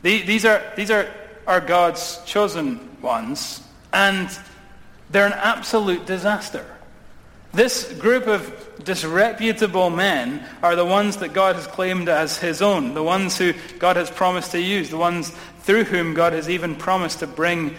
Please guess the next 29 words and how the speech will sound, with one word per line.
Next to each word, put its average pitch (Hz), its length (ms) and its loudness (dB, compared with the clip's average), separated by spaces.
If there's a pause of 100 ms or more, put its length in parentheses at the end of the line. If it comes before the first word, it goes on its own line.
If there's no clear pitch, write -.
(220)
the 143 80 -8
very 165 300 2
salvation 156 920 -2
of 151 460 -2
the 135 100 -6
world. 139 540 -6 (500)
And 147 160 -4
you 151 80 -2
know, 240 640 2 (260)
by 156 120 4
the 117 100 -2
end, 220 440 0 (580)
by - 100 -6
chapter 185 300 0
fifty, 208 400 -2 (1040)
we'll 147 140 -2
see 220 340 2
redemption. 160 560 -4 (1400)
We'll 165 220 4
see 226 280 4
redemption 202 580 2
has 160 220 -2
taken 170 380 -6
place. 156 320 -4
God 180 360 2
is 185 320 2
going 175 340 0
to - 160 -8
intervene, 147 640 -4